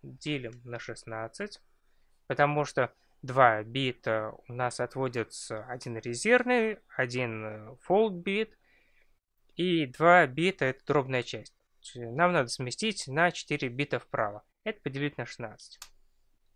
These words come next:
Нажимаем, получаем примерно двадцать шесть градусов тепла сейчас у меня в комнате. Давайте я возьму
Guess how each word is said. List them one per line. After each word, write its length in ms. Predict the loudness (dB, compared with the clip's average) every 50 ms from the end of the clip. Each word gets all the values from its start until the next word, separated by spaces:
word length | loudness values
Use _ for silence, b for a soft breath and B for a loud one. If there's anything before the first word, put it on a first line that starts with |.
| _ -14
Нажимаем, 540 | -12 -8 -4 2 4 6 6 6 2 -2 -10 _ _ _ _ _ _
получаем 400 | -4 -4 -4 -2 0 0 0 0
примерно 480 | -2 -4 -4 -2 0 0 0 -2 -4 -4
двадцать 280 | 0 -2 -2 -2 -2
шесть 240 | -6 -8 -8 -8 -6
градусов 480 | -2 0 0 0 0 -2 -10 -10 -14 -16
тепла 340 | -16 -14 _ 2 2 2 2
сейчас 340 | 0 -4 -4 -4 -4 -6 -8
у 40 | -8
меня 180 | -6 -6 -6
в 80 | -6 -6
комнате. 440 | -6 -6 -6 -6 -8 -12 -14 -18 _ _ _ _ _ _ _ _ _ _ _ _ _ _ _ _ _ _ _ _ _ _ _ _ -10
Давайте 500 | -2 0 2 4 4 2 2 -2 -10 -6
я 140 | -4 -4 -2
возьму 440 | -2 -2 -4 -4 -6 -8 -8 -8